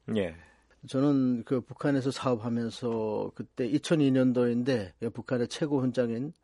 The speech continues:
Speaker 2: 노력용우칭을 받았고, 또한 제가 이천사 년도에, 예, 북한의 경제 방법을 새롭게 갱신하기 위한 이런 학위 논문을 발표해서 경제학 석사 학위도 받았습니다.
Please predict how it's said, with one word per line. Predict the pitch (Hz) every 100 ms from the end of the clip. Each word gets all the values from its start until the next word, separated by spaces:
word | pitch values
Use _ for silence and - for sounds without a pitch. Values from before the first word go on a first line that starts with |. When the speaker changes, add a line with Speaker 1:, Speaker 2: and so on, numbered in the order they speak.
| _ -
Speaker 2:
노력용우칭을 | 127 127 127 120 123 120 110 - 123 131
받았고, | 127 117 110 - 104 95 92 - _ - -
또한 | 143 147 151 147 143 143 139 131 - - - - 123
제가 | 139 127 131
이천사 | 156 - 185 165 - 139
년도에, | 139 127 127 143 117 92 - _ -
예, | 95
북한의 | - 127 - 135 131 127 123 117
경제 | 143 135 123 131 127 120 120 110
방법을 | 131 127 123 107 127
새롭게 | - 170 143 143
갱신하기 | 135 135 123 127 117 113 113
위한 | 110 98 107
이런 | 113 120 107 -
학위 | - 151 139
논문을 | 123 120 117
발표해서 | 117 113 - 113 107 117 147 - - -
경제학 | - 127 120 123 135 -
석사 | 139 - 135
학위도 | 135 123 151 165
받았습니다. | - 110 104 - 92 98 107 -